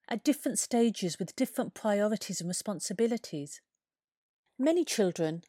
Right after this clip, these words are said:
only know their parent according to the timeline of them being their parent. That's who they are. Many people don't know who their parents were before they were born,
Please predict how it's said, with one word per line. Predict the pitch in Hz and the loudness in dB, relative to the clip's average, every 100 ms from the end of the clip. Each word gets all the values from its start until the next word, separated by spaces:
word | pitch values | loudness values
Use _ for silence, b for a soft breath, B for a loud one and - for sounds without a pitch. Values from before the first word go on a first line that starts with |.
| _ - | _ -2
only | 226 247 | 2 4
know | 240 269 | 4 4
their | 262 190 | 4 0
parent | - 220 214 175 151 - - | 0 0 0 -2 -6 -10 -10
according | - - 233 220 | -6 0 0 0
to | - | -4
the | 220 | -8
timeline | - 240 240 220 180 160 160 | -4 -4 0 0 -2 -4 -6
of | 170 | -4
them | 208 202 | -2 0
being | 196 214 208 | 0 0 0
their | 208 | 0
parent. | 208 269 269 196 143 143 - _ _ _ _ _ _ _ _ | -2 0 0 0 -6 -10 -16 _ _ _ _ _ _ _ _
That's | - 202 - | 0 2 2
who | 240 | 4
they | 233 247 | 6 6
are. | 302 202 - _ _ _ _ _ _ - | 4 0 -6 _ _ _ _ _ _ 0
Many | 269 294 | 2 2
people | - 233 220 | 0 -2 0
don't | 190 190 185 | 2 2 4
know | 269 | 2
who | 294 190 | 4 2
their | 170 | 0
parents | 170 175 151 151 - | -2 -4 -4 -6 -6
were | 160 151 160 - _ | -2 -2 -2 -8 _
before | - - 202 180 | -8 -4 0 2
they | 175 165 | 2 0
were | 165 | 0
born, | 165 160 165 | 0 0 -2